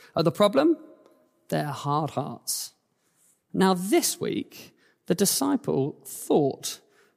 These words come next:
that children should be kept away from Jesus like a bad smell. The disciples say, "Oh, Jesus, you don't want to be near anybody like that, do you?" "Oh no," says Jesus. "Let them come. Let them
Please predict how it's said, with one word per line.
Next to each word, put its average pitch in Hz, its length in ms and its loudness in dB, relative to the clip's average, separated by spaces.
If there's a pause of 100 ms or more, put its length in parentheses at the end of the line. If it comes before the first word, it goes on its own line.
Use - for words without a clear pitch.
(180)
that 151 220 0
children 190 340 4
should 156 220 0
be 156 80 0
kept - 280 0
away 202 200 4
from 165 160 4
Jesus 147 320 2
like 156 140 0
a 156 60 -4
bad 147 260 2
smell. 131 440 -2 (1120)
The 151 120 -2
disciples 175 500 2
say, 175 180 4
"Oh, 196 160 4
Jesus, 233 420 2
you 277 100 6
don't 294 140 4
want 208 160 2
to 165 80 -6
be 180 120 4
near 175 260 6 (180)
anybody 196 260 6
like 160 260 4
that, 220 260 -4
do 143 100 -4
you?" 208 280 2 (1400)
"Oh 139 60 -2
no," 127 220 4
says 127 260 -4
Jesus. - 640 -8 (600)
"Let 165 240 0
them 240 160 2
come. 156 520 -6 (920)
Let 180 360 4
them 156 400 -4